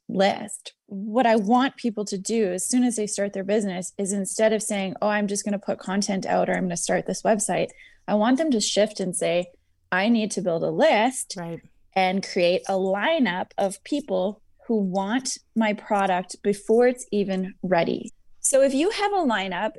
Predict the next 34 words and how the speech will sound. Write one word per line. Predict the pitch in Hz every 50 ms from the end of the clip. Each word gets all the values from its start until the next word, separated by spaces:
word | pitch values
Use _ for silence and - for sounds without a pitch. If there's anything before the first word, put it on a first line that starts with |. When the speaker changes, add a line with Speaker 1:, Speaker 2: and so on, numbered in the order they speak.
| - -
Speaker 1:
and, | 220 208 196 190 -
and | - 202 202
that | 202 220 - -
lineup | 233 214 220 220 214 208 -
to | - -
get | 196 208 202
into | 190 196 202 - - 214
your | 185 175 180 233
store | 254 - - - - 247 233 208 185 180 175 185 190 -
even | - 214 208 226 208
before | 247 233 - - - 233 240 247 247
it's | 254 254 254 -
open, | - 214 185 - - 180 185 202 - _ -
so | - - 214 190 185
grand | - 196 196 214 220 220
opening | 220 220 - 220 220 220
day | 202 208 196 196 196 190
or | 170
your | 170 - - - -
website | 214 220 214 - - 233 214
opening | 208 196 - 214 202 196
day, | 180 208 202 190 185 190 - - - - _
if | - 202 220
you | 233 302
have | 302 - 370 339 277
a | 233
lineup, | 196 190 196 220 226 208 196 175 165 - - _ _ _ _ _
when | - 208 220
you | 226 220
go | 220 233
to | 285 330
sell | - - - 214 214 214
a | 202
product, | 202 - - - 180 165 185 240 285 320 349 381 _ - - -